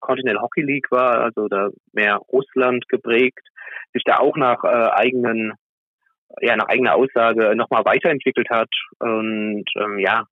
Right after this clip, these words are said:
einer, der vor dem Tor aufräumt, der, der aber auch ruhig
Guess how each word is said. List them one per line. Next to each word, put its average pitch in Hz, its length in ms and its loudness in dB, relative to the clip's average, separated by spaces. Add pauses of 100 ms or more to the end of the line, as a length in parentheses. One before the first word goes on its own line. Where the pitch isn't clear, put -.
(120)
einer, 113 220 0
der 113 120 0
vor 120 100 -2
dem 113 80 -4
Tor 117 180 2
aufräumt, 120 640 0
der, 107 440 4
der 95 120 2
aber 107 120 4
auch 107 120 2
ruhig 120 200 2